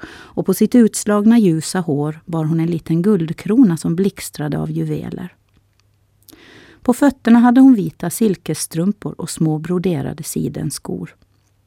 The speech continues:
Hon hade sprungit så fort att hon var röd i ansiktet och andades häftigt. "Här är skönt och vackert", sa hon högt och slog ihop händerna. "Men usch vad jag är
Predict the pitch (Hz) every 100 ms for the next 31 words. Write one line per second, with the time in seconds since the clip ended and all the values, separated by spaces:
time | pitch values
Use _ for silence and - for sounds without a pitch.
0 | _ _ _ _ _ _ _ _ _ _
1 | - - - _ _ 170 165 156 - 208
2 | 220 165 170 - 240 - 160 - 156 180
3 | 160 180 180 156 156 170 160 156 - -
4 | - 170 180 170 156 156 170 - 165 -
5 | - 156 - - _ _ - - - -
6 | - _ _ - 523 453 - 277 247 240
7 | 214 180 - - 190 - - 143 151 151
8 | 147 - - - 185 160 170 147 - 156
9 | - - - - _ - - _ - 269
10 | - _ - 523 - - - 185 165 196